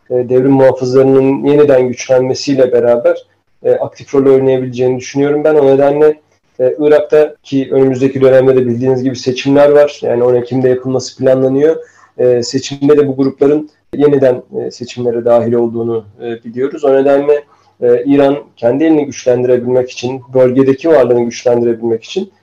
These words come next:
e, Irak'taki o dengeleri de, Irak'taki, e, ipleri de elinde tutmak isteyecektir. E, bunun, e, en büyük yine bence piyonu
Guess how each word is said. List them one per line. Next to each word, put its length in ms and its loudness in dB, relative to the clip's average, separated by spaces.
e, 180 4
Irak'taki 760 0
o 380 -2
dengeleri 540 2
de, 160 2
Irak'taki, 760 -2
e, 100 -4
ipleri 520 -2
de 60 2
elinde 280 2
tutmak 320 -4
isteyecektir. 840 -12
E, 280 -2
bunun, 360 0
e, 120 0
en 480 2
büyük 260 -6
yine 300 0
bence 360 -2
piyonu 500 0